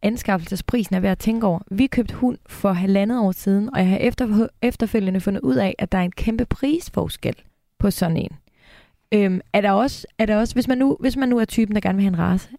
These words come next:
er der så også prisforskel, altså i, inden for den samme race? Kan det, kan det betale sig, at man sætter sig ned og lige undersøger lidt, hvad koster de i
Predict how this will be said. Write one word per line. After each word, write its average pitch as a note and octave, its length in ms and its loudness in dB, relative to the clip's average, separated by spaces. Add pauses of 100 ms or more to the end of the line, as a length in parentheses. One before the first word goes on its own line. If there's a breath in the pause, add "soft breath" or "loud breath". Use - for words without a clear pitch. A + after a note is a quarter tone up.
er - 40 2
der F#3+ 80 0
så A3 100 0
også A3 160 -4
prisforskel, G#3 800 0 (580 soft breath)
altså F#3 440 0
i, G3 280 2 (100)
inden B3+ 180 0
for - 120 0
den F3 140 -4
samme G#3 420 -2
race? F#3 460 -2
Kan G3+ 160 0
det, F3 80 -2 (200)
kan G3+ 100 2
det F3+ 40 -2
betale C#4 360 0
sig, G#3 120 2
at F#3 80 2
man F#3+ 140 2
sætter B3 240 0
sig A#3 160 0
ned G#3+ 300 4
og G3+ 80 2
lige A3+ 340 4 (100)
undersøger A3+ 440 2
lidt, G#3 200 2
hvad G#3+ 140 -2
koster G#3+ 340 -2
de G3 100 0
i F3 380 2